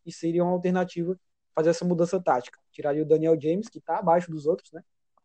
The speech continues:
Apesar de, de eu achar um bom jogador e é, fazer boas partidas, sim, mas não tá no mesmo nível dos outros e atuou mal nessa partida. Então eu acho que poderia ser uma alternativa in-, interessante pro jogo contra o Sheffield.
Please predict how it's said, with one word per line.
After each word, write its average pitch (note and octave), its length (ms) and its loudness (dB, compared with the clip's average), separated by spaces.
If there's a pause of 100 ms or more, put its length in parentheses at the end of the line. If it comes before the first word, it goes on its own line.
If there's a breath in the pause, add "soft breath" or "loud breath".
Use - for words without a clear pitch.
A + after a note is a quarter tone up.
(300)
Apesar F#3+ 360 4
de, G#3+ 320 2
de C#3+ 100 -6
eu F#3 60 6
achar F3+ 180 0
um F3+ 80 0
bom F3 120 2
jogador F3+ 380 4
e D#3 180 2
é, D#3 60 0 (200)
fazer G#3+ 300 4
boas A3 220 6
partidas, F3+ 480 -8
sim, F#3+ 200 -10 (720)
mas F#3 460 2 (340)
não A3 180 -2
tá A3 140 6
no G3 80 2
mesmo F3 280 4
nível D#3+ 220 4
dos D3+ 180 -2
outros - 380 0 (280)
e E3 100 -2
atuou F3 300 2
mal D#3+ 200 2
nessa C#3+ 200 -12
partida. C3+ 360 -10
Então C3+ 260 -10
eu D3 60 -4
acho D#3 160 -6
que - 80 -20
poderia E3 340 0
ser F3 140 -6
uma F3+ 100 -2
alternativa A3 760 -4 (420)
in-, F3 120 -12 (120)
interessante F#3 680 2
pro - 80 -20
jogo D3 140 0
contra D#3 180 -6
o - 20 -14
Sheffield. C3+ 300 -8